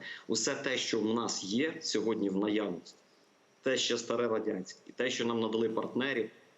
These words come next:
ну, ніяк його недостатньо, щоб ми взяли Україну в кільце П П О і щоб миш не пролетіла. Це неможливо. Величезна лінія фронту,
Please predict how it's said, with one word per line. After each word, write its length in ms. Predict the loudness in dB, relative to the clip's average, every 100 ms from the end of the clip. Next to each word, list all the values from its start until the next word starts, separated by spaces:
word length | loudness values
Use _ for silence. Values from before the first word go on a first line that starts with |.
| _ _
ну, 120 | 0 2
ніяк 440 | 4 4 2 0
його 200 | 0 2
недостатньо, 800 | 0 0 -2 0 -2 -2 -4 -4 -8 -20 -14
щоб 340 | -4 0 2
ми 260 | 2 2 -2 -8 -12
взяли 400 | -4 0 2 2
Україну 480 | 2 0 0 2 0
в 80 | -2
кільце 460 | -2 0 0 0
П 140 | 0 0
П 120 | 2
О 260 | 4 2 0 -8 -20 -20 -20 -8
і 60 | -2
щоб 420 | 0 2 2 2 -2
миш 300 | 0 0 2
не 80 | -2
пролетіла. 580 | -2 0 0 -2 -2 -2
Це 200 | 0 0
неможливо. 680 | 2 2 0 0 0 0 -2 -6 -16 _ _ _ _ 0
Величезна 760 | 2 2 2 0 2 0 0 -4 -4
лінія 400 | 0 2 2 0
фронту, 520 | 0 2 2 2 -2